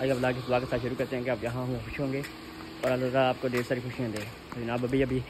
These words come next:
काम मुकम्मल किया, दूध निकाला है। दूध निकालने के बाद अभी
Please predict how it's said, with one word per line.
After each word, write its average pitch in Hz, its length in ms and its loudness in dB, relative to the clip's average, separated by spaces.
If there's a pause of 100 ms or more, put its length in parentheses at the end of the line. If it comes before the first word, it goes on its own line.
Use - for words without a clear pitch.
(180)
काम 127 280 2 (160)
मुकम्मल 127 300 0
किया, 127 180 0
दूध 120 140 -2
निकाला 120 320 -4
है। 120 80 -6 (1600)
दूध 143 180 4
निकालने 135 340 8
के 139 100 6
बाद 131 240 6
अभी 135 180 6